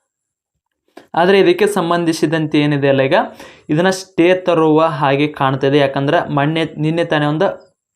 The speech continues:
ದೊಡ್ಡ ಮಟ್ಟದಲ್ಲಿ ಹೋರಾಟ ಕೂಡ ನಡೀತು. ಇದಕ್ಕೆ ಸಂಬಂಧಿಸಿದಂತೆ ಇಂಧನ ಸಚಿವರಾಗಲಿ, ಎಮ್ ಡಿ ಆಗಲಿ, ಕೆ ಪಿ ಟಿ ಸಿ ಆಗಲಿ ಯಾವುದೇ ರೀತಿಯ ರೆಸ್ಪಾನ್ಸ್ ಕೂಡ ಮಾಡಿಲ್ಲ. ಇನ್ನೇನಾದರೂ,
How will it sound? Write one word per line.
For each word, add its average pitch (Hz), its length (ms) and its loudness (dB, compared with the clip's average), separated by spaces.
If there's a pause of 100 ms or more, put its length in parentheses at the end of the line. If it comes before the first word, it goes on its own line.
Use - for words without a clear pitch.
ದೊಡ್ಡ 147 220 0
ಮಟ್ಟದಲ್ಲಿ 156 500 -2
ಹೋರಾಟ 139 400 -2
ಕೂಡ 147 220 -4
ನಡೀತು. 143 480 0 (340)
ಇದಕ್ಕೆ 175 240 0
ಸಂಬಂಧಿಸಿದಂತೆ 156 960 -2 (760)
ಇಂಧನ 156 260 -2
ಸಚಿವರಾಗಲಿ, 147 1080 0 (380)
ಎಮ್ 147 260 0
ಡಿ 165 120 0
ಆಗಲಿ, 151 260 2
ಕೆ 147 160 -2
ಪಿ 139 120 -2
ಟಿ 143 120 -2
ಸಿ 143 140 -4
ಆಗಲಿ 156 200 2
ಯಾವುದೇ 131 280 2
ರೀತಿಯ 143 220 0
ರೆಸ್ಪಾನ್ಸ್ 135 460 -2
ಕೂಡ 143 180 -4
ಮಾಡಿಲ್ಲ. 139 400 0 (440)
ಇನ್ನೇನಾದರೂ, 170 720 0